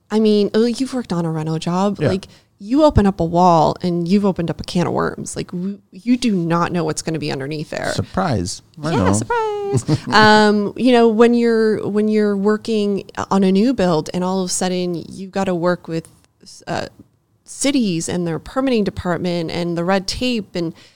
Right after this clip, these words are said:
Speaker 1: you know, are we, are we doing this by the book? And there's just so many different components. I know p-, construction's not just construction. It's this umbrella term for all the amazing things that are,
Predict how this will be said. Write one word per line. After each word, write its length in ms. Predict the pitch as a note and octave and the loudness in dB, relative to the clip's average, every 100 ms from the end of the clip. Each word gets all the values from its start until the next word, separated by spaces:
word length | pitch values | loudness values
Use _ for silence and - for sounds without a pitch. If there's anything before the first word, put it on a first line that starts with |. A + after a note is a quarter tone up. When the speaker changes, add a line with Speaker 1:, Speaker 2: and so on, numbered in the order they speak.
| _ | _
Speaker 1:
you 80 | G3+ | -2
know, 300 | F#3+ F#3 F#3 | 2 2 2
are 140 | - F#3 | 0 -2
we, 360 | F#3 F3+ F3 - | -2 -4 -6 -8
are 80 | F3+ | -6
we 140 | F#3 | -4
doing 380 | E3+ A3+ B3+ A#3+ | -2 0 0 0
this 200 | F#3+ - | -2 -2
by 220 | F#3 E3+ | -4 -2
the 100 | F3 | -4
book? 360 | D#3+ D#3+ D#3 - | 0 0 0 -4
And 180 | C#3 - - - | -6 -8 -16 -8
there's 180 | G3+ G3 | -4 -2
just 220 | A3+ - | 0 0
so 160 | - B3 | 0 -2
many 160 | E4+ F4+ | -4 -4
different 240 | A#3 G#3 | -6 -6
components. 440 | F3+ - F3+ G3 | -6 -8 -4 -4
I 40 | - | -2
know 120 | A3 - | -4 -6
p-, 80 | - | -14
construction's 640 | - A#3 A3 D4+ - D#4 G3 | -4 -2 0 -2 -2 -4 -4
not 220 | G3 - | -4 -4
just 220 | F#3 - | -6 -6
construction. 640 | E3 E3+ - F#3 - F#2+ - | -8 -8 -6 -6 -6 -8 -6
It's 200 | F3 - | -8 -8
this 240 | F#3 - - - - _ | -8 -8 -10 -16 -20 _
umbrella 760 | F#3 F#3 F3 F#3 F3+ G#3 G#3+ F3+ | -2 -2 -2 -6 -2 0 2 0
term 480 | - E3+ E2 E2+ - | -4 -6 -6 -10 -14
for 380 | - F3 D3+ - _ | -8 -4 -4 -6 _
all 280 | F#3 G3+ G#3+ | 2 4 4
the 120 | G3+ | 4
amazing 720 | F3 F3+ F3 F#3 G3+ F#3+ F3+ | 0 0 0 0 0 0 -2
things 420 | E3+ F#3 F3 F3 | -2 -4 -2 -2
that 160 | F3 E3 | 0 0
are, 200 | D#3+ - | 0 -2